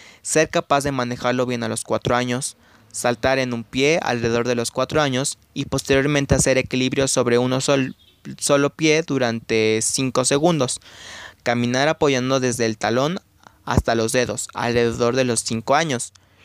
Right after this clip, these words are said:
Los hitos del desarrollo motor fino alrededor de los tres años pueden incluir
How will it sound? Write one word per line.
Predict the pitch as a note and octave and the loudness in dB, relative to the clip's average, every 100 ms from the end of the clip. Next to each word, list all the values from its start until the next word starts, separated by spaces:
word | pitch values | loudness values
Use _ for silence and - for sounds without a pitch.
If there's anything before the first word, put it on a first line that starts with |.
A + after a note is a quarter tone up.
| - - - _ | -20 -20 -20 _
Los | C3+ C3 - | 2 2 2
hitos | - F#3+ | 2 2
del | F#3 E3 | 2 0
desarrollo | C#3+ C3+ B2 C3 | -2 -2 -2 -2
motor | C3 B2+ B2+ B2+ C3+ D3 _ | -2 -6 0 2 2 -2 _
fino | C#3 C3 | -4 0
alrededor | C3 B2 A2+ A#2 | 0 0 0 0
de | A#2+ | 2
los | B2 B2 | 0 0
tres | - B2+ | 0 2
años | C3+ C3 C#3+ | 0 -2 -6
pueden | - C3 B2+ B2+ | -2 0 0 -4
incluir | A#2+ A#2+ B2 C#3+ - | -4 0 2 2 0